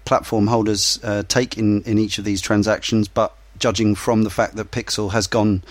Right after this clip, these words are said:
full-time developer, the fact that Nicalis keep releasing it, and the fact that it keeps coming out on new platforms suggests that everyone's getting a, a fair deal.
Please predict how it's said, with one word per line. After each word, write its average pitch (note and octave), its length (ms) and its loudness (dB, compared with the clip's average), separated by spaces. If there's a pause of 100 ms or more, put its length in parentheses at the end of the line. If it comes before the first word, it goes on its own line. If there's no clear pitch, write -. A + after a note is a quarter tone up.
(160)
full-time A2+ 440 0
developer, B2+ 580 0 (340)
the G2+ 60 -8
fact G2+ 180 0
that G#2 60 0
Nicalis G#2+ 380 0
keep A2+ 220 -2
releasing G#2+ 540 2
it, G#2 240 -2
and G#2 120 2
the G2+ 40 0
fact G2+ 180 0
that G#2 80 -6
it G#2 60 -2
keeps G2 260 -6
coming G#2 240 2
out G2 120 0
on G#2 100 2
new G#2+ 120 4
platforms G#2 520 -2
suggests - 320 -2
that F#2 140 0
everyone's G2+ 360 0
getting G#2 300 0
a, G2 100 -2 (240)
a G#2 60 -8
fair A2 260 0
deal. G#2 360 -2